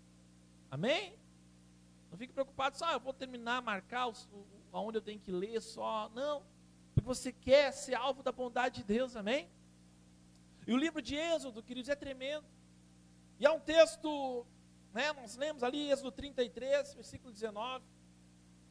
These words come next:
Que quando Moisés tem aquele encontro com o Senhor, ele pede: "Senhor, eu não saio daqui sem a tua presença. Aleluia! Eu não saio daqui sem ter um encontro profundo contigo."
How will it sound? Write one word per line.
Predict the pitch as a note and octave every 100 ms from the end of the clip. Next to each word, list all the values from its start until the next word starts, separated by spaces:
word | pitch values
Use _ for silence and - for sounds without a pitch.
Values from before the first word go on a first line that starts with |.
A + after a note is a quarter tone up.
| - -
Que | - C4 C4 B3+ -
quando | D#4 D#4
Moisés | D4 C4+ A3+ D#4 C#4+
tem | D4+
aquele | C4+ D4 C#4+
encontro | A3 C#4 D4+ C#4+
com | C4+
o | C4
Senhor, | - A#3 B3 C#4+ C4+
ele | C4
pede: | - C#4 D4 C#4+ -
"Senhor, | - C#4+ C#4+
eu | D4
não | C#4
saio | A#3 - C4 D4
daqui | C4 - - A#3+ A#3+ - - - -
sem | G3+ F#3+
a |
tua | F#3 F3+
presença. | D#3+ C#3 C#3+ F3 - - - - - -
Aleluia! | G#3+ G#3+ G3+ B3 C4 A#3+ - - - - - - - - - - - - -
Eu | C#4+
não | C#4
saio | A#3 C4+ C4+ C4+
daqui | A#3+ - C4+
sem | C4+ A#3
ter | B3+
um | B3+
encontro | G#3+ B3 C4 A3+
profundo | A3 F#3+ - B3 A3+
contigo." | F#3+ F3+ F3+